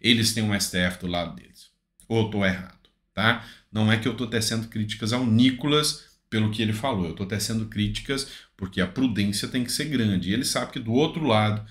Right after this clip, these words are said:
eles não jogam dentro das quatro linhas. Você sabe disso, tá? Bora lá. Bia Kisses trouxe uma postagem aqui. "Quem não deve, não teme. Gole-, governo Lula já oferece cargos para parlamentares retirarem assinaturas do C P M I,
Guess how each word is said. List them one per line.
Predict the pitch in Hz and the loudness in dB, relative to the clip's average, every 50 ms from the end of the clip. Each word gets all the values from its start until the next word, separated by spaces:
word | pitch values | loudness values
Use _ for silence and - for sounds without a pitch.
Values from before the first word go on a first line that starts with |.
| - _ _ _ - | -18 _ _ _ -6
eles | 101 104 110 113 | -2 0 0 0
não | 131 143 143 123 | 0 0 0 0
jogam | 104 101 98 98 98 110 | 0 0 0 0 0 0
dentro | 107 95 95 98 98 | 0 0 0 0 -2
das | - 107 - - | -4 -4 -4 -4
quatro | - 98 98 - - 127 120 | -4 -4 -6 -4 -4 -4 -2
linhas. | 95 78 71 67 - | -2 -2 -4 -6 -12
Você | - - 117 | -10 -8 -4
sabe | 110 - - 123 110 120 | -2 0 0 2 2 0
disso, | 120 110 - - - - - - _ - | -2 -4 -6 -12 -14 -18 -20 -20 _ -4
tá? | - 101 110 117 117 - - - - - _ _ | 0 0 0 0 -2 -8 -16 -20 -20 -20 _ _
Bora | - 175 202 214 | 6 6 8 10
lá. | 190 160 - | 10 8 8
Bia | - 165 185 247 262 233 233 - | 6 6 6 8 8 8 6 4
Kisses | - - 214 240 240 220 - - - - 107 95 92 - - - | 2 4 6 8 8 8 8 6 4 4 2 2 2 0 -2 -4
trouxe | - 135 147 160 160 156 - 170 | -2 0 2 2 2 4 2 2
uma | 151 139 | 2 2
postagem | - - - - - 135 127 120 117 120 127 | 2 0 0 2 4 4 6 6 6 4 2
aqui. | 123 117 - - - 76 - _ _ - - _ _ - | 0 0 -4 -8 -14 -16 -16 _ _ -20 -20 _ _ 2
"Quem | - 226 220 214 | 6 8 8 10
não | 214 208 196 160 135 | 10 10 8 8 8
deve, | 156 165 175 170 170 160 165 170 165 | 10 10 10 10 8 8 6 4 4
não | 165 160 156 151 120 95 95 | 6 6 6 4 4 2 2
teme. | - 92 90 87 87 92 104 | 0 0 0 2 2 2 4
Gole-, | 135 160 170 165 175 - - 113 | 6 6 6 8 6 6 4 4
governo | 127 147 147 165 165 165 143 | 2 4 6 6 4 6 6
Lula | 123 123 131 139 156 170 165 165 - - - - | 6 6 6 8 6 6 4 2 -4 -12 -10 -4
já | 104 104 156 156 | 0 6 6 8
oferece | 165 160 - 175 160 156 165 170 - 180 180 | 8 6 6 6 8 8 8 8 6 4 4
cargos | - 160 156 170 165 160 - | 8 8 8 8 8 4 -2
para | - - 160 156 151 147 | 2 4 6 6 6 6
parlamentares | 151 160 147 151 151 151 160 165 160 151 127 - - 113 113 113 110 104 98 92 - | 6 6 6 8 8 6 6 4 2 0 0 4 6 6 8 8 8 6 6 4 0
retirarem | 117 117 110 - 120 107 110 113 117 117 | -2 -2 -2 0 2 4 4 4 4 2
assinaturas | 117 - - 127 127 120 110 110 - 117 120 135 123 | 0 0 -2 0 0 0 -2 -2 -2 -2 0 0 0
do | 123 127 113 | 0 0 -2
C | - - 127 | 0 -2 -2
P | - - 131 | -2 -2 0
M | 123 107 98 | 2 2 2
I, | 98 110 123 - | 4 2 2 0